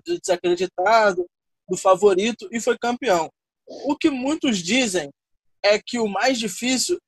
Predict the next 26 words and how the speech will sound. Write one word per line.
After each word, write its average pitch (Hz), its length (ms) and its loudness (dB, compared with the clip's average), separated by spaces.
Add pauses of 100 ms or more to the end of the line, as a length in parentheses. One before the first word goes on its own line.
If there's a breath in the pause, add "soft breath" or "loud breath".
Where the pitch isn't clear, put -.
(120)
é 208 140 4
defender 214 580 4
o 262 80 0
cinturão 240 560 -2
e 240 40 -10
não 220 180 -2
conquistar 247 400 -4
o 247 60 -4
cinturão. 220 580 -4 (560)
E 247 240 -2
eu 240 100 2
acho 247 240 4
nada 254 220 6
mais 269 260 0
justo 220 360 0
do 220 100 -6
que - 100 -16
um 226 80 -8
cara 214 180 2
experiente 220 600 -2
como 208 220 -2
o 196 60 -2
Rick 254 360 -2 (440)
dar 247 140 4
o 302 60 -2
ponto 262 160 -2